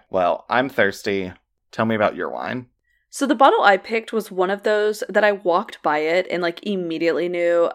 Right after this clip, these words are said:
Speaker 2: I had to get it because the bottle was so cool. The name of the wine was really intriguing. It is called the twenty seventeen Rain Cloud Red Blend from California. And it has this beautiful black label
Speaker 1: Ooh.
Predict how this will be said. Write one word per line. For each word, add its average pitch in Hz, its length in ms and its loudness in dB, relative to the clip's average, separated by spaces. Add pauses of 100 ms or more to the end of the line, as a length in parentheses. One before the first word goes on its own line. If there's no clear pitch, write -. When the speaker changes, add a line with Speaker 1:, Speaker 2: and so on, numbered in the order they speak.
Speaker 2:
I 175 80 0
had 156 220 -2
to - 60 -12
get 120 160 -4
it - 280 -6
because 180 280 -2
the - 120 4
bottle 180 540 0
was 175 200 4
so 165 260 -2
cool. 175 560 2
The 170 120 -6
name 143 200 -6
of 117 60 -8
the 139 60 -2
wine 202 540 0
was 196 180 -14
really 190 200 -2
intriguing. 165 760 -8 (380)
It 185 140 2
is 220 140 0
called 175 400 2
the 165 120 -4
twenty 180 380 -4
seventeen 190 840 -6
Rain 180 500 -4
Cloud 170 540 0
Red 156 220 -2
Blend 151 480 -4
from 175 180 -8
California. 156 880 -6 (260)
And 202 140 4
it - 60 0
has 208 320 -2
this 185 300 -2 (300)
beautiful 202 420 -2
black 160 460 -2
label 175 580 2
Speaker 1:
Ooh. 90 500 -4